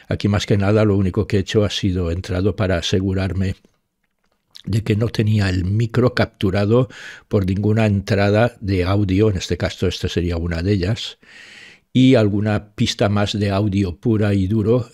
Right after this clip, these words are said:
que normalmente se te enruta el micrófono. Aquí, como podéis ver, veo que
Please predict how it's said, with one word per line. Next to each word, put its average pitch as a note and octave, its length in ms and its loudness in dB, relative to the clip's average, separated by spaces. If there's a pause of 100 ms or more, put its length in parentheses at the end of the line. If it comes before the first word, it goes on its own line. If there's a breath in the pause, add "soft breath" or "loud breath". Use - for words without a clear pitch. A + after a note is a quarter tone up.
que G2+ 100 -2
normalmente G2+ 640 0
se A2 160 0
te G2+ 220 0
enruta G#2 720 -2
el G2 100 0
micrófono. F2 800 -8 (760 loud breath)
Aquí, A2 720 0
como G#2+ 280 0
podéis G#2 400 -2
ver, A2 300 0
veo G2+ 420 0
que F#2+ 800 -2